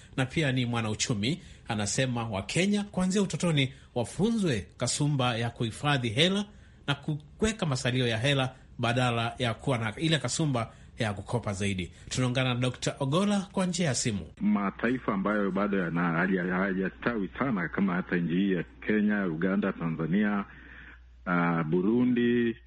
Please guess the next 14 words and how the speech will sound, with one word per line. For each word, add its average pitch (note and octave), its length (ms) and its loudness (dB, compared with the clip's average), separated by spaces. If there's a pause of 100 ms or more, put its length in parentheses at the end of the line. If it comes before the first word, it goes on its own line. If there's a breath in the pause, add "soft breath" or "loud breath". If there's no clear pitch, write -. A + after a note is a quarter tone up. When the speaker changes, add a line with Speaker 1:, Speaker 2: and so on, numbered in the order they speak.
(220)
Speaker 2:
hiyo G2+ 200 2
Rwanda, A2+ 500 0 (140)
shida A#2+ 460 0
kubwa C#3+ 460 2
ambazo G#2+ 640 0
nchi G#2+ 520 2
ambazo G#2 380 2
zinaendelea, F#2 800 0 (360)
ambazo G#2+ 320 2
zinakumba F#2+ 640 2
ni F2 400 0
kati G#2 400 0
yazo G2+ 300 2
ni, E2 260 0